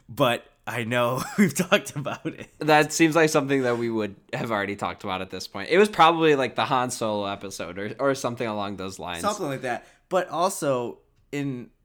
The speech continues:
Speaker 1: the, what made me realize that he's choking the Gamorrean guards is that in Lego Star Wars, where you're in Jabba's palace during, like, that scene before you go and rescue Han,
Speaker 2: Uh-huh.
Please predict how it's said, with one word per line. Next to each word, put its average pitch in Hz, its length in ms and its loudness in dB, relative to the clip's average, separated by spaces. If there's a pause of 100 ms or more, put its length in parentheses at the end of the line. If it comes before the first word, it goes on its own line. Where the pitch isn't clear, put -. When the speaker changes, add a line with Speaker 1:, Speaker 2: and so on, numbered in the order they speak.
Speaker 1:
the, 143 160 -10
what 147 260 -6
made 175 200 -4
me 143 80 -4
realize 143 720 -4
that 127 160 -4
he's 113 180 -8
choking 165 600 -8 (420)
the 120 160 -6
Gamorrean 120 480 -6
guards 117 540 -6 (420)
is 120 180 -6
that 117 300 -2
in 127 120 -8
Lego 139 260 -4
Star 151 360 0
Wars, 95 580 -8 (220)
where 113 220 -6
you're 113 240 -6
in 147 460 -6 (120)
Jabba's 131 320 -4
palace 143 480 -4
during, 120 280 -8
like, 107 200 -10
that 117 180 -8
scene 131 220 -8
before 107 240 -12
you 110 120 -8
go 113 180 -8
and 107 100 -8
rescue 110 340 -10
Han, 104 400 -8 (100)
Speaker 2:
Uh-huh. 120 220 -6